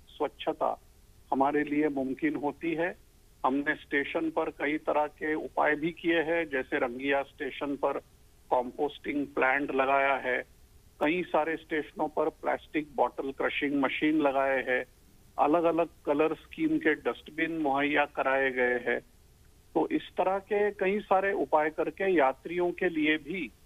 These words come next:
हम ये सारी सुविधा उपलब्ध करा रहे हैं, जैसे कि स्टेशन हमारे स्वच्छ रहे।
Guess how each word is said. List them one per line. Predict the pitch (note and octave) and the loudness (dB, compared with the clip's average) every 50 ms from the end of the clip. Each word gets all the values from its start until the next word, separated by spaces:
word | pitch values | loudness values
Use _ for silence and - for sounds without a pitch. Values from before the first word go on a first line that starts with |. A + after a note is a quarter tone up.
| - - - - - C#3+ | -20 -20 -8 -2 -2 0
हम | C#3+ D3+ | 0 0
ये | D3 D3 D#3 D#3 | 0 0 0 0
सारी | D3+ - D3 C3+ C3+ D3 D#3 D#3+ - - - | 0 0 0 0 0 -2 -4 -8 -8 -10 -12
सुविधा | - - D#3+ D3+ C#3 C#3 D3 D3 | -12 -8 -6 -4 0 2 2 2
उपलब्ध | D3+ D3+ B2+ - C#3+ C#3+ D3 D3 D3 D#3 D#3 | 2 0 -2 -4 -4 -4 -4 -4 -4 -4 -4
करा | - - C#3 C#3 D3 D3 | -2 0 2 2 2 2
रहे | D3 D3 C#3 D#3 D#3+ D3 | 0 -2 -2 0 0 0
हैं, | D#3+ F#3+ F#3+ E3+ | 2 0 0 0
जैसे | C#3 B2+ B2 B2 - - D3 | 0 0 0 0 0 -2 -4
कि | - - G3 - C4+ - - - - - - - - | -4 -4 -8 -8 -8 -10 -16 -20 -20 -20 -20 -20 -20
स्टेशन | - - - C3+ C3 - - E3+ E3 D#3+ - | -8 -2 -2 -2 0 0 -2 -4 -4 -4 -4
हमारे | C3+ B2 A#2+ B2 B2+ D3 F#3 - | -4 -2 -2 0 0 0 -2 -4
स्वच्छ | G4+ - - - - C#3+ B2 - - - - | -6 -10 -10 -4 -4 -4 -4 -4 -8 -10 -8
रहे। | A#2+ - - - - - - | -6 -6 -6 -8 -10 -16 -20